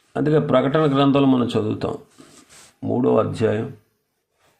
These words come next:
నాలుగో వచనం చదివితే, "అయితే తమ వస్త్రములను అపవిత్రపరచుకొనని కొందరు సార్డిస్లో నీ యొద్ద ఉన్నారు.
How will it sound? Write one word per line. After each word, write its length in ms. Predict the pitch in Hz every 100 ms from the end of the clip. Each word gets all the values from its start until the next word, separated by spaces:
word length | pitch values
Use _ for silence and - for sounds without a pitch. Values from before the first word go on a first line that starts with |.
| _ _ -
నాలుగో 400 | 98 101 123 135
వచనం 340 | 123 117 117
చదివితే, 640 | 101 101 98 98 - - - - _ _ _ _ _ _ _ _ _ _ _ _ 117
"అయితే 380 | 151 160 202 196
తమ 200 | 170 160
వస్త్రములను 1080 | 131 131 - 180 185 185 175 175 185 - - _ _
అపవిత్రపరచుకొనని 1600 | 117 117 147 165 165 165 165 151 143 156 - 156 - 135 160 147
కొందరు 600 | - 123 139 131 104 101 - _ _ _ _ _ _ _ _ _ - -
సార్డిస్లో 840 | - - 123 127 139 139 131 123
నీ 160 | 117 113
యొద్ద 240 | 107 101
ఉన్నారు. 600 | 107 101 101 50 95 -